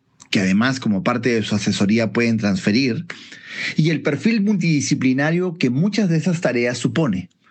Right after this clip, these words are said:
Sería en extremo muy ineficiente en términos de costo-beneficio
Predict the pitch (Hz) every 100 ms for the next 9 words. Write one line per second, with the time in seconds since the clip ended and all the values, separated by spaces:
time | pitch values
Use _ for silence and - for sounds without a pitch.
0 | - _ _ _ _ _ _ - 127 120
1 | 131 139 131 101 - 165 170 175 160 131
2 | 131 147 143 135 147 123 147 120 110 135
3 | 110 95 117 127 117 117 110 113 127 127
4 | 127 143 110 127 135